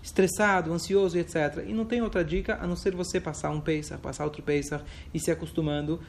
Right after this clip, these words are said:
E, por exemplo, tem gente que tem um fogão especial, só dá um, o fogão, o ideal seria um fogão só pra Pesach. Então, tem gente que vai, "Ah, vou ter que chamar com gás, et cetera."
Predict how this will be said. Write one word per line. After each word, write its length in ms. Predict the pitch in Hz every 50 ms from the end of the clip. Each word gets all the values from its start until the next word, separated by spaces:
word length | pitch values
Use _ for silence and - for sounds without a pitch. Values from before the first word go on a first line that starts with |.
| - - -
E, 220 | 185 196 214 220
por 220 | 226 - - 202 196
exemplo, 320 | 190 170 190 185 160 -
tem 80 | 160 156
gente 160 | 180 175 -
que 40 | -
tem 120 | 190 185
um 80 | 185 175
fogão 480 | - 180 175 156 160 160 170 165 160 - -
especial, 480 | - - - 151 143 - 151 143 131 127
só 100 | - 139
dá 80 | 143 143
um, 120 | 135 123
o 180 | 123 - 143 135
fogão, 460 | - - 143 139 160 160 175 165 135
o 40 | 135
ideal 280 | 127 131 135 143 143
seria 240 | 143 - 135 143 156
um 40 | 151
fogão 320 | - 151 139 151 170 165
só 160 | 165 - 180
pra 140 | 170 170 165
Pesach. 420 | - 160 147 131 123 - 117 120 - - - - - -
Então, 200 | - 160 170 165
tem 160 | 160 - 165 151
gente 100 | 156 165
que 60 | 156
vai, 160 | 170 165 147 123
"Ah, 100 | 117 117
vou 120 | 127 131
ter 100 | - 156
que 60 | 151 -
chamar 320 | 160 147 147 156 151 151
com 200 | - 180 175 165
gás, 440 | 151 165 175 170 160 151 147 135 156
et 120 | 160 -
cetera." 520 | - - 165 170 165 160 160 156 156 151